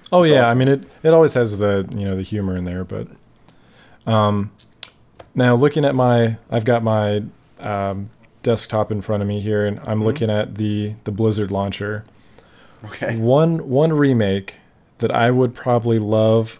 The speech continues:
Speaker 1: over anything else is a Warcraft three remake.
Speaker 2: Ooh.
Speaker 1: And that's one that I, I think is, it's not only plausible, but I think it makes sense.
Speaker 2: Okay.
Speaker 1: So with the, with the StarCraft,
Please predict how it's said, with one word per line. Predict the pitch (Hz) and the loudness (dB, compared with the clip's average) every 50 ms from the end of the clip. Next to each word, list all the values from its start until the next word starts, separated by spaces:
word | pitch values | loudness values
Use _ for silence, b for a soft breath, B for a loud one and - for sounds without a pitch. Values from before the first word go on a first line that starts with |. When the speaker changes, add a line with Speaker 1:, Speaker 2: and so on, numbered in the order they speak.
| _ - | _ -2
Speaker 1:
over | 117 113 110 101 104 98 98 95 - | 0 0 0 0 0 0 -2 -2 -4
anything | - 143 143 143 135 123 120 - 117 110 107 | -4 -2 0 0 0 0 0 -2 -2 0 0
else | 101 98 95 98 104 98 - - - - - | -2 -4 -4 -6 -8 -10 -10 -12 -12 -14 -10
is | - 127 107 104 | -6 -4 -2 0
a | 104 98 | 0 -2
Warcraft | 95 95 104 113 117 113 - - 104 104 101 - | 0 0 2 2 0 0 0 -2 -2 -2 -2 -4
three | - - 107 101 104 101 | -8 -8 -6 -4 -4 -4
remake. | 98 92 92 95 92 92 98 - - - - - _ _ _ _ - - - _ _ _ _ - 120 | -2 -4 -4 -4 -6 -8 -8 -10 -10 -12 -14 -18 _ _ _ _ -20 -20 -20 _ _ _ _ -20 -20
Speaker 2:
Ooh. | 92 92 104 110 104 95 87 85 82 80 80 78 76 80 82 90 _ _ _ _ _ _ _ _ _ _ b b b b b b | -18 -16 -16 -14 -14 -14 -14 -14 -16 -16 -16 -18 -20 -20 -20 -20 _ _ _ _ _ _ _ _ _ _ b b b b b b
Speaker 1:
And | - 123 123 | 0 2 2
that's | 127 147 165 175 - | 2 2 0 0 -2
one | - 139 135 135 127 | -2 0 2 2 2
that | 123 120 | 2 4
I, | 120 117 117 117 113 - | 4 4 2 2 0 -2
I | - 104 117 | -4 -4 -4
think | 113 - 135 127 117 | -2 -2 -2 0 0
is, | 120 113 107 101 - - - | 0 0 0 -2 -6 -8 -6
it's | - 110 - - | -6 -6 -2 -2
not | 127 123 123 | 0 0 2
only | 120 113 107 | 2 0 0
plausible, | 101 - - 110 110 120 120 135 131 139 139 | -2 -4 -2 0 0 0 0 0 0 0 0
but | 131 117 113 104 | 2 0 0 0
I | 104 104 | 0 -2
think | - - 113 104 | -2 -4 -4 -4
it | 101 | -4
makes | 95 98 98 95 - | -4 -4 -6 -8 -10
sense. | - - 104 101 - - - - - - _ _ _ B B B B B B B B B B | -12 -10 -10 -10 -10 -10 -12 -14 -16 -18 _ _ _ B B B B B B B B B B
Speaker 2:
Okay. | 101 - - | -12 -6 -2
Speaker 1:
So | - 135 | 0 2
with | 127 131 127 - | 2 2 2 2
the, | 127 120 117 117 113 113 113 | 2 2 4 4 4 4 2
with | 110 - 113 113 - | 0 0 -2 -4 -4
the | 113 | -4
StarCraft, | 101 - - 151 165 170 165 - 117 104 101 98 - - - | -6 -2 0 2 0 0 0 0 -2 0 0 -2 -4 -10 -20